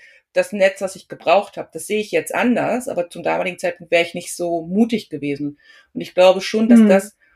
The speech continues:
Speaker 1: eine Riesenstärke auch von dir ist, das so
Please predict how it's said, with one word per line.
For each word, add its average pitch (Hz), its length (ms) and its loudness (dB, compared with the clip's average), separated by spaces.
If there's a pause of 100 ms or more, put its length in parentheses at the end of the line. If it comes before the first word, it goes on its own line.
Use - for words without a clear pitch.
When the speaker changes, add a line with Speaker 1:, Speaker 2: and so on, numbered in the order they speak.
(160)
Speaker 1:
eine 196 140 -4
Riesenstärke 254 800 2
auch 170 140 2
von 170 200 -4
dir 180 140 -6
ist, - 260 -8
das 214 220 -12
so 226 480 0